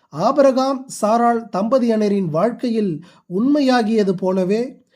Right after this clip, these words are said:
நம்முடைய வாழ்க்கையிலும் உண்மையாக்க விரும்புகிறார். "தேவன் என்னை நகைக்க பண்ணினார்" என்று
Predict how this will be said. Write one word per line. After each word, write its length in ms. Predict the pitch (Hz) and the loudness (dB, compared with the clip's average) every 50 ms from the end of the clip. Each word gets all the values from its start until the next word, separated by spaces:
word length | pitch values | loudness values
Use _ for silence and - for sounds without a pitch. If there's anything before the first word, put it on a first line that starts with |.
| _ _ _ | _ _ _
நம்முடைய 560 | - 180 190 214 247 311 330 320 320 302 285 | -6 -2 0 0 0 0 0 0 2 2 2
வாழ்க்கையிலும் 760 | 247 226 226 240 233 - 254 247 240 233 233 302 311 277 - | 4 4 2 2 0 -2 -4 -2 0 0 0 0 -2 -4 -6
உண்மையாக்க 640 | 185 196 233 262 277 277 254 233 214 208 214 - 277 | -4 -2 -2 0 0 0 2 2 0 0 0 -2 -4
விரும்புகிறார். 640 | 294 269 240 247 226 226 190 170 170 151 131 117 120 - _ _ _ _ _ _ _ _ - 156 147 | -2 0 -2 -2 -2 -2 -2 -4 -4 -4 -6 -10 -12 -18 _ _ _ _ _ _ _ _ -14 -12 -6
"தேவன் 380 | 147 247 330 392 403 392 349 | -2 -2 0 0 0 0 0
என்னை 300 | 294 262 240 240 226 196 | 0 0 0 2 0 0
நகைக்க 460 | 180 170 170 185 233 311 - - - 311 | 0 0 0 0 0 -2 -4 -4 -6 -6
பண்ணினார்" 580 | - 277 233 226 220 208 202 190 175 151 - - | -4 -2 -2 0 0 0 0 -2 -2 -4 -6 -6
என்று 340 | 175 170 175 175 175 175 | -6 -4 -4 -4 -4 -4